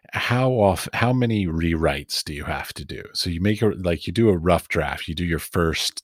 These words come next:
down on paper, and then how many times do you have to rewrite it?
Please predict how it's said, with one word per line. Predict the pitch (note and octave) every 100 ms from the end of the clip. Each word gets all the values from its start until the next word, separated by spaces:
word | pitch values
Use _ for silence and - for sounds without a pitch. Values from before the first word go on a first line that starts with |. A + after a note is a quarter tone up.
| E2
down | F2+ D#2+ D2+
on | D2+ C#2
paper, | - D#2+ C#2+ D2+ C#2+ - - _
and | G2
then | F#2
how | F#2 A2+
many | A2+ G#2 F#2
times | E2 E2+ D2+ C#2+
do | E2
you | C#2
have | D#2
to | -
rewrite | D2+ D2+ D2 D2+ D2
it? | C#2+ -